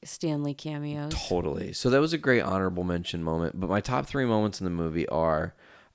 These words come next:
Speaker 2: uh, honestly, I love the duality and the pain that is in the ghost character. Like,
Speaker 1: Mm.
Speaker 2: the
Speaker 1: Sh-, I see, I thought she totally bugged. She
Speaker 2: But
Speaker 1: was super annoying.
Speaker 2: But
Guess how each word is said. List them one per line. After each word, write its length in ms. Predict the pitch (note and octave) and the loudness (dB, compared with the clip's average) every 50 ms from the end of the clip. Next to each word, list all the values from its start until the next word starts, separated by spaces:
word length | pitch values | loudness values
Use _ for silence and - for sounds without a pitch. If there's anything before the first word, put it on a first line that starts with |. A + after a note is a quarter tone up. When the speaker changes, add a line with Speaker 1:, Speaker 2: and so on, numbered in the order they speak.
| _ | _
Speaker 2:
uh, 200 | - F2+ F2+ F2+ - | -2 0 0 0 0
honestly, 600 | - - - A2 A#2+ C#3 D3+ - - D#3 D#3+ D3+ | -2 -2 -2 0 -2 -2 -2 -2 0 0 0 0
I 160 | - - G#2 | -2 -4 -6
love 560 | G#2+ G#2 G2+ F#2+ F#2 F2+ F#2+ G#2 G#2 G#2 G#2 | -4 -4 -2 -2 0 2 2 2 2 0 -2
the 100 | - A#2+ | -6 -6
duality 640 | A2 G2+ G2+ F#2+ F2+ E2+ E2+ F2 F#2 F#2+ G2 G2 G2+ | -2 0 0 0 0 0 -2 -2 0 0 0 0 0
and 140 | G2+ F#2+ F#2 | 0 0 -2
the 80 | F2 E2+ | -2 2
pain 680 | - - - - G2 F#2 F#2 F#2 F#2+ G2 G2 G#2 G#2+ - | 2 0 0 2 -2 -2 -2 0 0 0 -2 -2 -4 -6
that 220 | - E2+ F2+ F2 E2+ | -6 -4 -4 -2 -2
is 180 | F#2 F2 E2+ | -4 -4 -4
in 220 | F2+ F2+ F2 F2 E2+ | -6 -6 -6 -8 -10
the 60 | F2 | -10
ghost 500 | - - - E2+ D#2+ E2+ F2+ - - - | -12 -10 -8 -6 -6 -6 -6 -8 -10 -8
character. 640 | - F#2+ F#2+ F#2 F2 F2 - F#2 G2+ A#2 A#2+ B2+ - _ _ _ _ _ _ _ _ _ _ _ _ _ | 0 2 2 2 2 0 -6 -6 -6 -6 -6 -8 -14 _ _ _ _ _ _ _ _ _ _ _ _ _
Like, 300 | F#3+ F#3 F#3 F#3 E3+ D#3+ | 0 2 4 4 4 2
Speaker 1:
Mm. 160 | D#3+ D#3 D#3 - - - - _ _ | 0 -2 -6 -10 -16 -20 -20 _ _
Speaker 2:
the 580 | F#2 F#2+ F2 G2 F#2 F#2 F2+ F2+ F2 E2+ F2+ - | -10 0 2 2 4 4 2 2 0 -2 -4 -6
Speaker 1:
Sh-, 180 | - - - - - | -6 -6 -6 -2 2
I 140 | D#4 F4 F4+ | 2 2 2
see, 260 | - - - G4 F#4+ | 0 0 0 2 2
I 120 | F#4+ G4+ G4+ - | 2 2 0 2
thought 200 | G4+ E4+ A#3 - | 2 2 2 2
she 260 | - - A3+ G3+ E3+ | 0 0 0 -2 -2
totally 540 | - - - G#3 F#3 F3 E3 D#3 D3+ D3 C#3 | 0 2 4 4 4 4 4 4 2 2 0
bugged. 560 | C3+ - C#3+ C#3+ - C3+ G#2+ A2 A#2+ C3+ C#3+ | -2 -6 -6 0 0 0 0 0 -4 -8 -10
She 300 | - - - - - A3 | -12 -12 -10 4 10 10
Speaker 2:
But 80 | - | 10
Speaker 1:
was 100 | A#3+ A#3 | 10 10
super 260 | - - A3+ - - F#3 | 4 0 0 2 2 2
annoying. 640 | E3+ D#3 C#3 C3 C3 B2+ B2 C#3+ D#3+ F3 F3+ - | 4 4 2 0 -2 -2 -2 -4 -6 -8 -10 0
Speaker 2:
But 220 | - D#3 C#3 B2 | 2 2 2 2